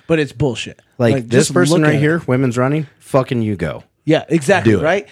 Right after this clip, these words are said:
Speaker 1: She's just a little thick baby, but she's out there running. I
Speaker 2: She's
Speaker 1: love
Speaker 2: run-,
Speaker 1: it.
Speaker 2: and look, she might be running to lose the weight.
Speaker 1: Yeah, exactly. She's
Speaker 2: You know,
Speaker 1: doing
Speaker 2: she might have
Speaker 1: something.
Speaker 2: already, she might have already lost a hundred pounds.
Speaker 1: Exactly. You don't, and we're not, that's what I'm saying. We're not saying that you need some six pack fucking this, this, and this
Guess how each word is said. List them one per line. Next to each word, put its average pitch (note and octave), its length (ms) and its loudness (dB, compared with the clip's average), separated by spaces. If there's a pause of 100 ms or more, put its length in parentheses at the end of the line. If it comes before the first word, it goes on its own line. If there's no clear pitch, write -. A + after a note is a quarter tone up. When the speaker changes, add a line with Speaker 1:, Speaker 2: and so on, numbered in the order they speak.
(120)
Speaker 1:
She's E3+ 160 -10
just C#3+ 180 -6
a - 20 -4
little C3 180 -4
thick - 320 -10
baby, F#3 340 -2
but D3 180 -6
she's E3 240 -8
out E3 160 -6
there E3 120 -2
running. A#2+ 300 -8
I - 80 -10
Speaker 2:
She's B2+ 180 4
Speaker 1:
love C3+ 140 0
Speaker 2:
run-, C#3+ 180 0
Speaker 1:
it. A2+ 120 -4
Speaker 2:
and C3+ 500 -4
look, E3 240 0
she - 140 -2
might C3+ 160 0
be D3 120 -2
running C#3+ 300 -2
to D3 60 0
lose C#3+ 260 -2
the D3+ 60 -8
weight. F3 160 2
Speaker 1:
Yeah, B3 180 2
exactly. E3 540 -6
She's G2+ 180 -4
Speaker 2:
You G#2+ 60 0
know, C#3 80 0
Speaker 1:
doing A#3 100 -2
Speaker 2:
she C4+ 80 -4
might D#3 120 0
have G3+ 100 0
Speaker 1:
something. B2+ 160 0
Speaker 2:
already, C3 560 -2 (200)
she - 160 -10
might B2+ 160 -4
have B2 120 -2
already A2 340 0
lost F2+ 340 -2
a E2+ 40 -8
hundred D#2+ 240 -4
pounds. - 340 -8
Speaker 1:
Exactly. F#3 560 -2 (180)
You E3 120 -2
don't, G3+ 200 -2
and F3+ 240 -2
we're G#3+ 80 0
not, G3+ 180 -6
that's G3 140 -6
what A3+ 80 -2
I'm G3 60 -2
saying. G#3 380 -2
We're C#3+ 120 -2
not E3+ 160 -4
saying G3 280 -4
that D#3+ 80 -2
you C#3+ 100 2
need F3+ 220 -2
some C3 160 -6
six - 280 -6
pack E3 300 -4
fucking D3+ 380 -6
this, E3 200 -4
this, D#3+ 220 -6
and C3 100 -6
this E3+ 300 -6